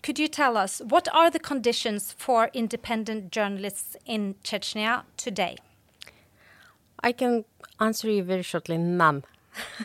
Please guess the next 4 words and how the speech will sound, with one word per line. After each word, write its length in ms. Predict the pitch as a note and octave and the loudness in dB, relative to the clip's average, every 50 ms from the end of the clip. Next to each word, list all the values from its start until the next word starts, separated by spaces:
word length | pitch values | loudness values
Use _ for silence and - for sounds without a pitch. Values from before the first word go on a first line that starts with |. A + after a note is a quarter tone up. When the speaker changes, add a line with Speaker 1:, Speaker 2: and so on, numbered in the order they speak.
| - - B3 - _ - F4 F#4+ F#4+ F4+ E4+ D4+ C4 F#3+ - | -6 -4 -6 -6 _ 0 2 2 4 4 2 0 -4 -6 -4
Speaker 2:
The 120 | E3+ F#3+ | -2 2
last 300 | G3+ A#3 C4 C#4 - - | 6 6 6 6 4 0
independent 800 | B3+ A#3+ G#3+ F3+ - - A3 A3 A3 G#3+ G3+ G3 F#3+ F#3+ - G#3 - - F3+ | -2 0 0 -2 -2 2 2 4 4 4 4 2 2 2 0 0 -2 -2 -2
journalism 760 | - - G3+ A3 A3+ G#3+ G3 F#3+ F3+ F3 E3+ E3+ F3 F3+ F3 | -4 0 0 2 4 4 2 2 0 -2 -2 -2 0 2 2